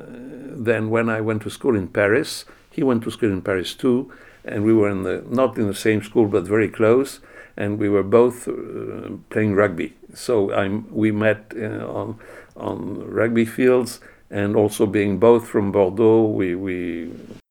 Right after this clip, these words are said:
we were provincials in Paris, and which makes, uh, easy to, to get together. So, uh, we met at that time. We would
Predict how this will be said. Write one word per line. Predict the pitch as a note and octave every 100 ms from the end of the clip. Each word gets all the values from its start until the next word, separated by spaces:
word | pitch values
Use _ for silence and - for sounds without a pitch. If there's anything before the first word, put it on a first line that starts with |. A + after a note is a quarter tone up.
| -
we | A2+ A2
were | G2+ G2
provincials | - G2 C3+ A2+ - A2 D#2+ - - - -
in | G#2+ F#2+
Paris, | G#2+ G2 G#2+ B2 - -
and | - A2 A2
which | G#2 -
makes, | A#2+ G2+ G#2 - -
uh, | G2 E2+ E2 E2+ G2 - - - - - -
easy | C#3 G#2+ G2 - - D#2+
to, | - F2 D#2+ E2 -
to | - F#2 - -
get | G2 -
together. | G#2 F2+ F#2 F#2
So, | - A#2+ A2 - - - - -
uh, | G2+ A2+ - - C4 G4+ B3
we | A#2+ A2
met | A2+ -
at | F#2 F#2
that | A2+ -
time. | - A2 G#2+
We | G2+ G2+
would | G2